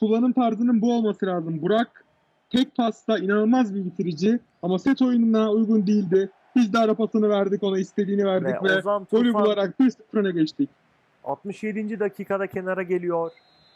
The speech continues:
Speaker 2: Orkun Kökçü oyunda. Millilerimiz bir sıfır önde. Galler Santra ile oyuna yeniden başladı. Çok iyi oldu ya. Şu gol gerçekten çok iyi oldu. Derin bir nefes aldım ya.
Speaker 1: Gerçekten,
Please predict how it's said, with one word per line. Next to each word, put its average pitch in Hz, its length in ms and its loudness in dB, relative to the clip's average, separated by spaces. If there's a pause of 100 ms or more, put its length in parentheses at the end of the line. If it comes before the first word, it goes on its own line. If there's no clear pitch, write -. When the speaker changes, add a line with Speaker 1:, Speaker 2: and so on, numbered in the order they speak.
(480)
Speaker 2:
Orkun 185 380 -4
Kökçü 233 380 -4
oyunda. 202 560 -4 (640)
Millilerimiz 214 760 -4
bir 269 120 -2
sıfır 220 300 -8
önde. 185 440 -2 (280)
Galler 185 420 -2
Santra 214 480 -4
ile 190 100 -6
oyuna 185 180 -4
yeniden 175 400 -6
başladı. 143 500 -8 (1900)
Çok 185 280 -6
iyi 196 120 -2
oldu 135 280 -4
ya. 110 160 -6
Şu - 160 -14
gol 165 180 -4
gerçekten 165 580 -6
çok 165 280 -14
iyi 156 100 -4
oldu. 135 400 -6 (380)
Derin 180 240 -4
bir 175 80 -10
nefes 170 300 -10
aldım 127 360 -8
ya. 117 160 -10 (2250)
Speaker 1:
Gerçekten, 175 680 -2